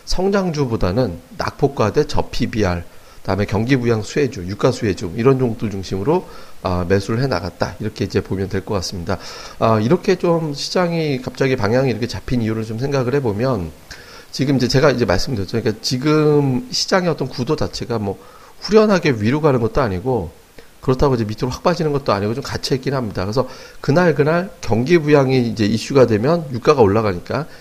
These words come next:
그러니까 부양책이냐 침체냐 이게 계속 어긋나는 거예요. 빠지면 그냥 침체 때문에 빠지는 거고 경기 침체 우려감 때문에 올라가면은 경기 부양 기대감 때문에 유가가 올라가요. 또는 감산이라는 이슈가 불거지게 되는 거죠.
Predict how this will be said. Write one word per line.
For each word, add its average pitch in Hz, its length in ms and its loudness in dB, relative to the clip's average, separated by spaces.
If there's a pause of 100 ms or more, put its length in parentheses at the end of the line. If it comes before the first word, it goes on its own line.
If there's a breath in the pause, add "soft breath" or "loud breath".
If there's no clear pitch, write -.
(220 loud breath)
그러니까 - 220 0
부양책이냐 143 840 2
침체냐 185 520 -4
이게 135 180 -4
계속 139 380 2
어긋나는 123 360 2
거예요. 92 120 -4
빠지면 277 440 0
그냥 131 360 -2 (360 loud breath)
침체 - 280 -4
때문에 151 280 2
빠지는 113 340 0
거고 98 220 -6
경기 107 220 -2
침체 - 260 -8
우려감 98 240 0
때문에 90 360 -4 (440 loud breath)
올라가면은 156 680 4
경기 120 300 -2
부양 123 380 4
기대감 107 440 0
때문에 113 220 -2
유가가 120 280 0
올라가요. 92 300 2
또는 151 200 0
감산이라는 123 720 2
이슈가 92 380 -2
불거지게 101 640 0
되는 92 260 -4
거죠. 85 260 -4